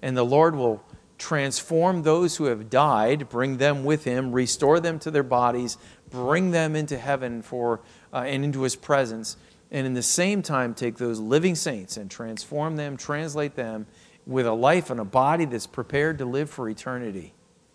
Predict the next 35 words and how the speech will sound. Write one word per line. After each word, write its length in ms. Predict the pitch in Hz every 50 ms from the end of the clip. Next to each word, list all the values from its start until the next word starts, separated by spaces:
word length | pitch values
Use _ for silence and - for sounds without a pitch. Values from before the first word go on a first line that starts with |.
| _ _ _ _ _ _ _ _ _
That'll 180 | - 120 123 123
be 140 | 123 131 131
a 40 |
miracle 480 | 123 117 113 135 147 131 - - - - - _ _ _ _ _ -
that 100 | - 110
God 300 | 101 113 107 110 113 117
will 100 | 123 123
do. 240 | 117 113 101 87 78
That's 320 | 76 87 92 98 101 - -
the 120 | - 113
rapture 520 | 104 123 123 123 117 - - - 101 92 - - _ - - - - _ -
of 140 | 117 117 104
the 60 | 117
church, 380 | 107 - - 147 131 110 - -
and 180 | 113 107 98 -
pictured 420 | - 214 214 - - 120 104 92
here 280 | 98 107 107 104 104 104 - _ _ _ _ _ _ _ _ _ _ _ _ _ _ - -
with 140 | 147 131 104
the 80 | 117 107
story 320 | - - 143 131 127 117
of 80 | 104 107
Elijah, 460 | 101 98 98 107 110 104 95 85 73 - _ _ _ - - - - - - - _ _ _ -
E-, 260 | - 123 123 - 135
Elisha 540 | 120 107 107 113 117 120 117 - 139 131 120
and 160 | 110 113 113 113
Elijah. 520 | 107 101 98 95 92 90 - 92 85 - - _ _ _ _ _ - - - - _ -
The 80 | 156
last 300 | 165 190 208 190 - -
two 120 | - 170 156
miracles, 540 | 147 147 165 165 147 117 120 117 120 110
just 240 | - 131 131 127 - -
to 300 | 127 117 113 110 107 107 - _ _ -
finish 360 | 147 - - 170 175 151 - -
the 100 | - 107
text, 500 | - - 113 101 101 - - - -